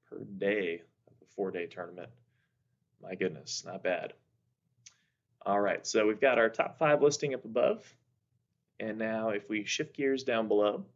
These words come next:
and sort the data based on total money, so we're doing a slightly different sorting order,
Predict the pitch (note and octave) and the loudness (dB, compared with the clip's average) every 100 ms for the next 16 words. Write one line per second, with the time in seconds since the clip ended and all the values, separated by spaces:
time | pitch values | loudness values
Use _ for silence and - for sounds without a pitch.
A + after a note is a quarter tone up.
0 | _ _ _ _ _ - G#2 G2+ G2 G2 | _ _ _ _ _ -10 -6 -4 -4 -6
1 | F#2+ - - _ - - B2 A#2+ G#2+ G#2+ | -8 -10 -14 _ -8 -2 -2 0 2 2
2 | G#2+ G2+ G#2 G#2 - G2 F#2+ - B2+ A#2+ | 2 2 2 2 -2 -4 -4 -6 -4 0
3 | G#2+ G2+ C3+ D3+ G2 - - _ _ _ | 0 2 0 0 -4 -8 -16 _ _ _
4 | _ _ _ _ _ _ _ _ _ _ | _ _ _ _ _ _ _ _ _ _
5 | _ _ - G2 G2 A2+ A2 G#2 G#2 G2+ | _ _ -12 -8 -4 -2 -2 -2 -4 -4
6 | F#2+ - - F#3 F#3+ D#3 D3+ D3+ D3+ - | -4 -4 -2 -2 -2 -2 -4 -4 -6 -6
7 | - D#3+ G3 F3+ D#2+ F#2+ F2+ F#2 | -4 -2 -2 -2 -2 -4 -6 -10